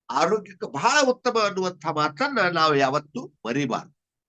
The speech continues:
ಮತ್ತ ಈ ಚಹಾವನ್ನ ನಾವು ಹಾಲು, ಸಕ್ಕರೆ, ಹಾಲು ಮತ್ತು ಸಕ್ಕರೆಯನ್ನ ಹಾಕದೆ ಕೇವಲ ಅವಶ್ಯಕತೆ ಇದ್ರ ಸಾವಯವ ಬೆಲ್ಲ ಅಂದ್ರ ಆರ್ಗ್ಯಾನಿಕ್ ಬೆಲ್ಲದ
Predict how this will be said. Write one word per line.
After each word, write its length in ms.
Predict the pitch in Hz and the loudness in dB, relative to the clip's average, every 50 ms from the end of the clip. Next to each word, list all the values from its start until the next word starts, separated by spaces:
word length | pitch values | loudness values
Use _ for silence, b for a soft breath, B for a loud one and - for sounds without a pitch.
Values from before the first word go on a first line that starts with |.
| _ _ _ _ _ _ _ _ _ _ _ _ _ - | _ _ _ _ _ _ _ _ _ _ _ _ _ 0
ಮತ್ತ 240 | 220 240 240 - - | 0 0 0 0 2
ಈ 400 | 247 247 233 214 233 294 151 - | 2 2 2 2 0 -2 -4 -4
ಚಹಾವನ್ನ 680 | - - - 175 165 208 247 277 254 220 214 220 - 269 214 156 127 127 151 196 202 _ _ _ _ _ _ _ _ | -4 -2 -2 0 2 2 4 4 4 4 2 0 -2 -2 -2 -2 -2 -4 -8 -14 -18 _ _ _ _ _ _ _ _
ನಾವು 380 | 196 208 202 202 208 202 202 196 | 0 2 4 4 6 6 6 4
ಹಾಲು, 680 | 165 151 147 156 175 202 233 233 233 233 233 240 233 202 | 4 2 0 0 0 2 2 2 2 2 2 0 -2 -4
ಸಕ್ಕರೆ, 680 | - - 208 208 - _ - 214 196 156 120 117 113 - _ _ _ _ _ _ _ - | -4 -4 -6 -6 -8 _ -4 -2 -2 -2 -4 -6 -10 -16 _ _ _ _ _ _ _ 0
ಹಾಲು 500 | 139 160 180 196 208 208 214 226 240 226 | 0 2 2 4 6 6 6 6 6 4
ಮತ್ತು 420 | 233 220 - _ _ 202 196 185 | 0 -2 -2 _ _ -6 -6 -4
ಸಕ್ಕರೆಯನ್ನ 760 | - - 160 156 - _ - 196 190 190 185 185 180 175 165 165 | -4 -6 -6 -8 -8 _ -4 0 0 2 2 2 0 0 0 0
ಹಾಕದೆ 800 | 143 127 113 117 123 135 160 170 - - 180 170 180 156 120 - - _ _ _ _ _ _ _ _ _ _ _ _ _ _ _ _ _ | 0 -2 -2 -2 0 0 0 0 0 0 0 2 2 0 0 -4 -10 _ _ _ _ _ _ _ _ _ _ _ _ _ _ _ _ _
ಕೇವಲ 440 | - 156 175 208 233 240 247 247 240 220 - - _ _ _ - | -2 2 2 4 4 2 2 0 0 -2 -4 -6 _ _ _ -10
ಅವಶ್ಯಕತೆ 800 | 139 165 196 202 - - - 208 202 214 208 208 - 208 202 190 | -6 -6 -4 -4 -4 -4 -4 -4 -2 -4 -4 -2 -2 -2 0 0
ಇದ್ರ 300 | 185 180 160 170 151 127 107 101 - _ _ _ _ _ - - - - | -2 -2 -4 -6 -4 -4 -6 -8 -10 _ _ _ _ _ -12 -8 -2 2
ಸಾವಯವ 640 | 151 147 156 180 196 196 196 196 196 190 185 185 | 4 6 6 6 6 6 6 4 4 2 0 0
ಬೆಲ್ಲ 300 | 165 147 165 160 151 143 127 - - _ _ _ _ _ _ _ _ _ _ - | -2 -2 -2 -2 -2 -4 -6 -8 -12 _ _ _ _ _ _ _ _ _ _ -12
ಅಂದ್ರ 240 | 123 131 143 151 - 185 202 - - - | -10 -4 -2 0 2 2 0 -2 -4 -2
ಆರ್ಗ್ಯಾನಿಕ್ 600 | 120 123 139 143 143 143 202 214 220 226 170 165 | 0 2 2 2 2 2 2 2 0 -2 -4 -4
ಬೆಲ್ಲದ 500 | 139 170 175 185 185 180 180 180 180 175 | -4 -2 0 2 0 0 0 -2 -4 -6